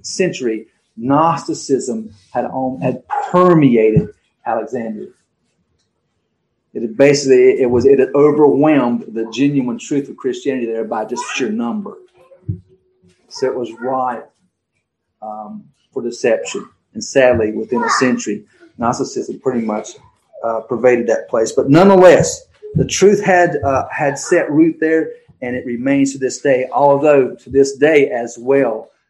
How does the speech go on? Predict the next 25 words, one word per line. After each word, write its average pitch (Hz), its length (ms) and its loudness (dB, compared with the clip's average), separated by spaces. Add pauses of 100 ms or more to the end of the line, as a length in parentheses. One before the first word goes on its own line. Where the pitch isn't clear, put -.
(140)
there 131 300 -6
is, 120 500 -10
uh, 117 280 -12 (420)
what's - 340 -6
labeled 135 320 0
as 117 140 -8
Christianity 139 920 -4
in 113 120 -14
that - 240 -14
part 127 140 -8
of 120 60 -10
the 120 40 -10
world, 123 260 -6
particularly 131 460 -6
in 120 60 -4
Alexandria 123 560 -4
and 120 180 -8
in, 113 220 -12
uh, - 200 -18
northern 123 380 -4
Egypt. 135 360 0 (760)
Um, 117 400 -6 (320)
there 127 200 0
are 113 200 -4
some 104 440 -10